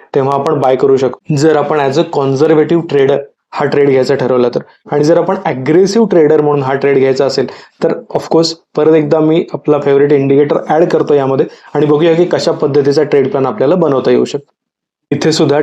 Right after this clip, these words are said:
Tata स्टील प्रमाणेच आपण बघू शकतो की डेली टाइम फ्रेममध्ये एनएमडीसीने लोअर लोज फॉर्म केलेत खूप सारे, जवळजवळ चार लोअर लोज आहेत आणि at the same time आरएसआय मात्र हायर हाईज फॉर्म करतोय.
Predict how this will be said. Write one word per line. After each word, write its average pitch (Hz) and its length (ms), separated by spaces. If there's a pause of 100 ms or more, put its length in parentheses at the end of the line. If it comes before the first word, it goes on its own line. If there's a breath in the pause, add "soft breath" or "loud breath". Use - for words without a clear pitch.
Tata 139 320
स्टील 156 260
प्रमाणेच 147 380
आपण 143 200
बघू 139 200
शकतो 147 340
की 147 160 (120)
डेली 165 280
टाइम 190 240
फ्रेममध्ये 143 400 (160)
एनएमडीसीने 156 600 (440 loud breath)
लोअर 165 400
लोज 180 300
फॉर्म 143 260
केलेत 139 240 (100)
खूप 147 220
सारे, 131 260
जवळजवळ 156 500 (100)
चार 156 220
लोअर 139 280
लोज 135 240
आहेत 131 120 (320 loud breath)
आणि 147 120
at 147 160
the 160 120
same 170 240 (100)
time 160 180 (120)
आरएसआय 156 460
मात्र 147 320
हायर 165 480
हाईज 143 340
फॉर्म 135 200
करतोय. 127 320